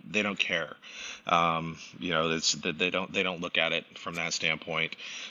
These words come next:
Uh, a lot of 'em don't. I shouldn't say all, but a lot of 'em don't. So in two thousand and ten, um, I basically packed up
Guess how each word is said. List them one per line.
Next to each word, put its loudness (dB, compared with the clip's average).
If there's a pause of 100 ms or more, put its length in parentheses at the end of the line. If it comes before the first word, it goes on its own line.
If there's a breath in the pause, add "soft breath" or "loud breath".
(160 loud breath)
Uh, 2
a 0
lot 8
of -6
'em -10
don't. -6
I -4
shouldn't -2
say -2
all, 6
but 0
a -4
lot 6
of -2
'em -10
don't. -6 (640 loud breath)
So 6
in -4
two 4
thousand 4
and -4
ten, 4 (260)
um, 0 (200)
I 2
basically 4
packed 4
up 0